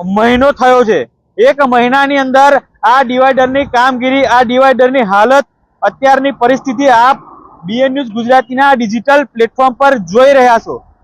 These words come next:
દહેજ જી આઈ ડી સી માં અનેક જગ્યાએ આવા ડિવાઈડરના કામ કરવામાં આવ્યા છે, જેમાં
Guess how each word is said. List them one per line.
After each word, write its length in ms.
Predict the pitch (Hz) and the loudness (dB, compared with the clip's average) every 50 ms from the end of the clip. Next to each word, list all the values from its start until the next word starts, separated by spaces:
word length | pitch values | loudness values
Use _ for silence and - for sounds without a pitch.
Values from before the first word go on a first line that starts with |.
| _ _ _ _ - | _ _ _ _ -8
દહેજ 420 | 165 202 220 214 247 269 294 254 277 | -2 0 2 2 2 2 2 0 -2
જી 300 | 226 196 196 233 254 262 | -6 -6 -4 -2 0 0
આઈ 140 | 262 269 | 0 0
ડી 100 | 240 247 | 0 -2
સી 160 | 214 - 247 247 | -6 -8 -8 -4
માં 240 | 240 262 269 269 | -2 0 0 0
અનેક 400 | 208 220 226 240 262 269 262 240 | 0 0 -2 0 -2 -2 -2 -2
જગ્યાએ 540 | 269 220 190 233 220 196 240 247 254 254 262 | -6 -6 -6 -6 -6 -4 0 2 2 4 2
આવા 340 | 262 202 220 220 240 254 254 | 2 2 2 2 2 2 2
ડિવાઈડરના 600 | 240 233 240 240 247 247 214 240 240 247 254 262 | 0 0 -2 0 0 0 0 -2 -2 -2 -2 -4
કામ 260 | 254 - 233 240 254 247 | -2 -2 -2 -2 -2 -2
કરવામાં 560 | 240 240 240 240 247 247 247 247 254 247 240 | -2 -2 0 2 2 2 2 2 2 2 2
આવ્યા 180 | 240 247 247 | 2 2 2
છે, 180 | 240 - 269 254 | 2 0 -2 -2
જેમાં 380 | 208 233 226 226 247 269 254 | -2 -2 -2 0 2 2 0